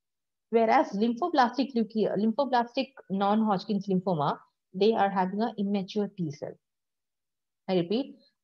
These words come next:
small lymphocytic, follicular, mantle cell, diffuse large B cell, and the Burkitt's lymphoma,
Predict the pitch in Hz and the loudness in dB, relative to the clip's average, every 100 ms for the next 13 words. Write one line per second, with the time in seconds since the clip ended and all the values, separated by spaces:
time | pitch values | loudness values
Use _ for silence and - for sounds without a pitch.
0 | _ 220 220 247 233 240 233 262 254 330 | _ 0 2 4 0 -2 2 2 2 -2
1 | 339 - 185 180 208 226 226 254 240 190 | -2 0 2 2 0 2 4 4 2 0
2 | 170 190 233 233 247 240 175 175 185 185 | 0 2 0 2 0 0 -4 2 2 4
3 | 185 190 196 226 220 240 247 - 196 220 | 2 2 2 -2 0 0 0 -2 -2 0
4 | 185 170 185 180 147 143 127 123 | 0 0 -2 -2 -6 -2 -2 -2